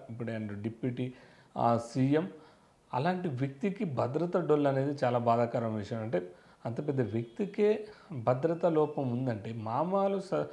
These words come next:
మామూలుగా సదరు ఒక, ఆ, వ్యక్తికి, సామాన్య వాళ్ళకి ఏ విధంగా భద్రత లోపం ఉందనేది మనకు అర్థమవుతుంది. ఏపీ వాళ్ళు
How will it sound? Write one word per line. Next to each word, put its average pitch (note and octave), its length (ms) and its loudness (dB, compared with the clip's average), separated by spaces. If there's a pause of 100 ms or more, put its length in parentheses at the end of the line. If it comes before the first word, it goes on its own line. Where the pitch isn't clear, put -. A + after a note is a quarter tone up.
(360)
మామూలుగా E3+ 400 2
సదరు E3 320 0
ఒక, E3 140 0 (540)
ఆ, C3+ 120 2
వ్యక్తికి, D#3 840 0 (640)
సామాన్య F3+ 380 4
వాళ్ళకి E3 420 4
ఏ C#3+ 100 2
విధంగా D#3+ 420 2
భద్రత C#3+ 420 0
లోపం C3+ 320 2
ఉందనేది B2+ 520 0
మనకు A#2+ 300 -2
అర్థమవుతుంది. A#2 680 -2
ఏపీ E3 400 0
వాళ్ళు D#3 340 0